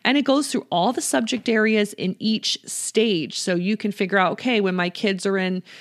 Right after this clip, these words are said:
you know, kindergarten through fourth, what should they be learning? When they're in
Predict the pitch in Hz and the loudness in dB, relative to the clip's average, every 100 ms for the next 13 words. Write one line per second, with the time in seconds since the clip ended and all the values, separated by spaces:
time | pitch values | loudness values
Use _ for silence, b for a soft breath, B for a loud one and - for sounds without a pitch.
0 | B - 175 - 226 214 220 208 208 202 | B -8 -6 0 2 2 2 0 -4 -6
1 | - 294 269 196 196 190 196 - 226 196 | -4 0 2 2 0 0 0 0 -2 0
2 | 196 185 185 214 208 151 156 160 170 185 | 0 0 0 2 0 -2 -4 -4 -2 -2
3 | 180 | -2